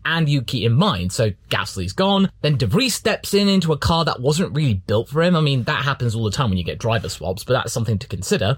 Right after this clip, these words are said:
But maybe over time it could have actually been built towards this ideal driving style, and then maybe we might have seen points later on in the season. And I think that's what the majority of people at AlphaTauri were considering, because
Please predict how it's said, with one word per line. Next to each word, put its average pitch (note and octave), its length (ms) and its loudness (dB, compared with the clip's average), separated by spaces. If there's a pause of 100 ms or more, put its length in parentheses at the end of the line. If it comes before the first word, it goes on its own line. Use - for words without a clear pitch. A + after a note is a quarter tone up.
But F#3 140 0
maybe F3+ 360 2
over F3 240 2
time G#3 280 0
it - 80 -4
could F3 80 0
have D#3+ 80 0
actually D#3+ 280 -2
been D#3 200 4
built - 240 0
towards D#3 380 0
this B2+ 120 -2
ideal B2+ 380 2
driving G3 360 2
style, C#3 380 0 (220)
and G#3 160 6
then C#4+ 140 2
maybe G3 240 2
we F#3 100 4
might E3 180 4
have D#3+ 80 -6
seen F3 180 0
points C3+ 300 -2
later A2+ 200 0
on G2 80 2
in G#2+ 60 2
the C3+ 80 2
season. A#3+ 460 -2 (120)
And D#3+ 80 0
I A3 80 0
think F4 200 -2
that's D#4 180 -4
what B3 160 2
the G3 80 4
majority G3 420 2
of F#3+ 60 -2
people F3+ 240 0
at D#3 140 -2
AlphaTauri D#3 340 2
were C#3 100 2
considering, C3+ 640 0
because D#3+ 540 2